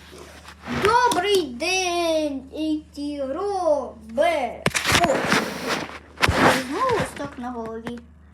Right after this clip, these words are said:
Так. Я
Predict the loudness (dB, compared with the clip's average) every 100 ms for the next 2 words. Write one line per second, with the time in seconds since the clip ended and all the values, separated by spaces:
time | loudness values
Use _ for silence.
0 | -20 -20 -20 -20 -14 -12 -12 -12 -14 -16
1 | -20 -20 -20 -20 -20 -20 -20 -20 -20 -20
2 | -20 -20 -20 -20 -20 -20 -20 -20 -14 -6
3 | -4 0 4 4 2 0 0 0 -4 -10
4 | -10 -12 -16 -16 -16 -16 -12 -4 0 0
5 | -2 -6 -8 -8